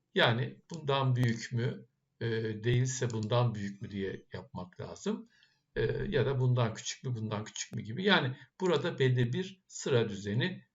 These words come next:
e, mantıklı bir sıra düzeni yapmak lazım. Farklı işlemlere göre farklı,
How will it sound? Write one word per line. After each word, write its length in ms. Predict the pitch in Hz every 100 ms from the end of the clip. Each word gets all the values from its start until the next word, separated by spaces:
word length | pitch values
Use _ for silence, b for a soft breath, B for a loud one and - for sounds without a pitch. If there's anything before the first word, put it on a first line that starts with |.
| _
e, 120 | 107 101
mantıklı 640 | 104 107 - 123 - 123
bir 40 |
sıra 260 | - - 98
düzeni 300 | 95 113 135
yapmak 440 | 98 - 101 -
lazım. 320 | 95 98 135
Farklı 500 | 127 113 104 - 147
işlemlere 560 | 127 - 110 101 101 104
göre 260 | 104 120 123
farklı, 600 | - 98 98 - 135